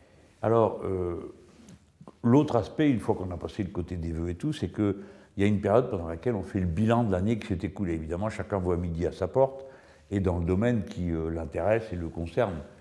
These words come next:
Clairement, le, le bilan de l'année automobile, c'est pas le même que le bilan de l'année de la chasse aux papillons, euh, et ainsi de suite. Donc, euh, principalement pour, euh, des gens comme moi, le bilan, euh, ce qu'on attend de moi, c'est pas mon impression sur, euh,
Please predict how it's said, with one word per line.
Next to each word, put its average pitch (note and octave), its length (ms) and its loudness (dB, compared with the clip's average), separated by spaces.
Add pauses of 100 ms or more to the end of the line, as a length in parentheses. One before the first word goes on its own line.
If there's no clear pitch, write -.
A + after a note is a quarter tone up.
(300)
Clairement, G2 420 0
le, E2 300 0
le F2 100 -2
bilan F#2 360 -4
de F2 100 -6
l'année F2+ 180 -4
automobile, F2+ 800 -2 (160)
c'est D#2+ 80 -8
pas D#2+ 160 -8
le E2 80 -8
même G#2+ 300 -4
que F2 440 -6 (500)
le F2 140 -6
bilan F2+ 380 -6
de E2 100 -6
l'année F2 320 -6
de E2 300 -8 (180)
la - 80 -10
chasse - 240 -10
aux F#2 60 -4
papillons, G2 760 -4
euh, F2 300 -10
et F#2 60 -6
ainsi F2 200 -10
de D#2 80 -12
suite. - 260 -20 (960)
Donc, G2 300 2
euh, E2+ 200 2 (140)
principalement G2+ 720 6
pour, E2+ 440 0
euh, E2 40 -2
des E2+ 120 -4
gens E2 120 -4
comme E2 260 -6
moi, B2+ 200 4
le G2 140 2
bilan, F2 580 0
euh, E2 100 -8
ce - 80 -16
qu'on D#2 160 -8
attend D#2 260 -4
de F#2+ 60 -2
moi, B2 160 0
c'est - 140 -10
pas F#2 80 -4
mon D#2+ 200 -6
impression F2 560 -4
sur, D#2 280 -8
euh, D2 180 -10